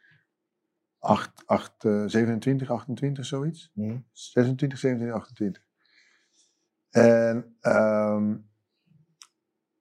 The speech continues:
Speaker 1: ik ben gaan googlen van hoe kan je je doel in het leven vinden, want tegenwoordig zoeken we alles op het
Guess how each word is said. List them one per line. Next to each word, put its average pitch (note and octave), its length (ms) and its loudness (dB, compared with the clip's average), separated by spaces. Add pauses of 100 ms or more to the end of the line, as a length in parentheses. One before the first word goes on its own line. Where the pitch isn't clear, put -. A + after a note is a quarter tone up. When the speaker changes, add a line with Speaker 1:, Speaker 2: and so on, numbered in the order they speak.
(120)
Speaker 1:
ik - 460 2
ben B2+ 320 4
gaan G#2 240 4
googlen E3 300 6
van A2 120 0
hoe B2+ 100 0
kan C#3 200 2
je A2+ 80 2
je G#2 120 2
doel F3+ 220 4
in C3+ 80 4
het G2 100 -2
leven F#2 320 -2
vinden, F#2+ 260 -2
want B2+ 120 0
tegenwoordig A2 440 0
zoeken A#2 220 -2
we A2+ 60 2
alles G#2+ 180 0
op G2+ 120 -2
het G#2 80 -8